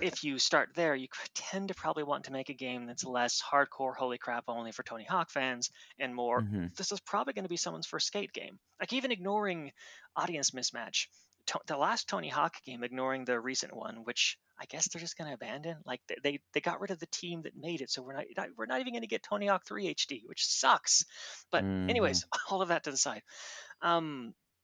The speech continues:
Speaker 1: that one oddity apparently aside, there haven't been any Tony Hawk games for two decades, something like that. So your odds of finding someone in the wild that have played a Tony Hawk game to begin with are quite low, unless it's, again, you're targeting that really narrow niche.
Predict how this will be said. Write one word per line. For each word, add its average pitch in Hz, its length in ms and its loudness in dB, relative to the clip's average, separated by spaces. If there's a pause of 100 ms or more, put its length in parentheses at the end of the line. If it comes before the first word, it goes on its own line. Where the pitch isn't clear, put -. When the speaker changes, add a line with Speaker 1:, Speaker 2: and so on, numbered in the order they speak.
(680)
Speaker 1:
that 156 260 4
one 165 640 4
oddity 147 460 4
apparently 127 420 -4
aside, 139 540 6
there 139 100 0
haven't 165 320 -2
been 147 140 -4
any 127 160 -4
Tony 131 240 -2
Hawk 127 160 -4
games 120 280 -6
for 104 320 -6
two 151 140 -4
decades, 226 400 -4
something 196 380 -2
like 202 180 -2
that. 208 240 0 (540)
So - 120 0
your 175 220 6
odds 202 260 4
of 170 60 -4
finding 160 360 -2
someone 143 280 0
in 131 80 -4
the 123 60 -4
wild 120 280 0
that 117 80 -8
have - 120 -16
played 185 260 0
a - 20 -6
Tony 131 260 0
Hawk - 200 -4
game 113 160 -10
to 104 60 -20
begin 123 320 -6
with - 160 -12
are - 100 -8 (160)
quite - 260 -6
low, 104 440 -6 (400)
unless 139 420 4
it's, - 400 2 (140)
again, 131 180 0
you're 117 80 -2
targeting 123 320 0
that 123 140 -10
really 127 220 -4
narrow 107 220 -6
niche. 107 360 -4